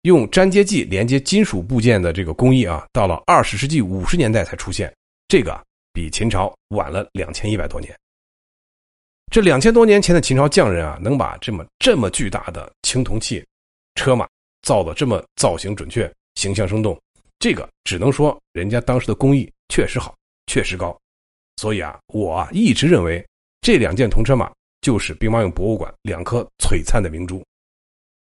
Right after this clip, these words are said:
好了，关于兵马俑里边这两个铜车马的简单介绍，今天先聊这么多。下次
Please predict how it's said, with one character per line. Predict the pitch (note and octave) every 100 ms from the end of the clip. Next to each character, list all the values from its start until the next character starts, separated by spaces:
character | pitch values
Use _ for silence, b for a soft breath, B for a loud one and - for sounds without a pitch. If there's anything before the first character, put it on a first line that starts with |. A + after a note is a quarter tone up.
| _ _ _
好 | -
了， | D3 F3+ -
关 | F#3 G3
于 | F3 F3+ - _ _ _
兵 | - E3+
马 | D#3+
俑 |
里 | C#3
边 | F#2+ B2
这 | B2+
两 | F#2 F#2
个 | G#2+
铜 | - A2+
车 | D#3+
马 | B2+
的 | F2+
简 | - - F#2+
单 | D3+
介 | D3
绍， | A#2 - - -
今 | G#2+
天 | G2 G2+
先 | - G#2+
聊 | F2
这 | G2
么 | E2+
多。 | F2+ - _ _ _ _ -
下 | - C#3
次 | E3